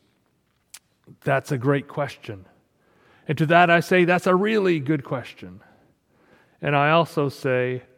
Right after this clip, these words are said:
"Not anytime soon. I'm sorry." Be patient. There's a lot we need to consider right now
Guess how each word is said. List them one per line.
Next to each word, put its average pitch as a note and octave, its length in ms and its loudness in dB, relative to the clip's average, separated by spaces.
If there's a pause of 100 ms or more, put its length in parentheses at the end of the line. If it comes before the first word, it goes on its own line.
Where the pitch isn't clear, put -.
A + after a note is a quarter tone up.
(680)
"Not D3 400 -2
anytime C#3+ 480 -4
soon. B2 540 -4 (300)
I'm A#2 160 -12
sorry." A#2+ 440 -4 (1120)
Be E3 160 -4
patient. - 560 -6 (1000)
There's D3+ 160 -2
a D3+ 40 -2
lot E3+ 320 2
we D#3 80 -4
need D#3+ 220 -2
to D3 80 -6
consider F#3+ 580 2
right E3 180 2
now E3 440 0